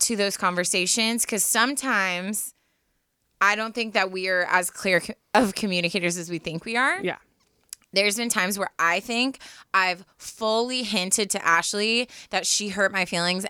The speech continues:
Speaker 1: and I've been sad for a month. When I actually talked to her, she's like,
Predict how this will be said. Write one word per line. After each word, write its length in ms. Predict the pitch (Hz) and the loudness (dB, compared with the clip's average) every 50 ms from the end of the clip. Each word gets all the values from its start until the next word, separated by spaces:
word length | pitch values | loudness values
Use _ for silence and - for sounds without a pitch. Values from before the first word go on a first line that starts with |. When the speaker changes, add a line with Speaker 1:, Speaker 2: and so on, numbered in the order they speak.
| - | -4
Speaker 1:
and 120 | 185 175 170 | -2 0 2
I've 240 | 151 160 170 165 180 | 2 2 2 0 -2
been 160 | 185 170 165 | -4 -4 -2
sad 360 | - - 165 139 151 160 - | 0 2 4 4 4 2 2
for 120 | - 185 | 0 -2
a 80 | 165 160 | 0 0
month. 460 | 151 143 139 165 226 269 262 - - _ - - - - - - _ _ _ _ _ - | 0 0 0 0 0 -2 -4 -6 -14 _ -20 -20 -20 -20 -20 -20 _ _ _ _ _ -8
When 260 | 208 208 214 196 196 | -4 -4 -2 0 0
I 100 | 190 185 | 0 2
actually 440 | 180 180 185 180 - - 208 190 180 | 2 2 0 0 0 -2 0 0 0
talked 320 | - - 160 147 165 - | 0 2 2 2 2 2
to 80 | - 220 | -2 -6
her, 320 | 196 226 226 233 247 269 | -2 0 2 2 2 0
she's 320 | 262 - - 226 202 190 202 | 0 -2 -2 -2 -2 -2 0
like, 320 | 185 170 165 160 - - | 2 2 2 2 -2 -6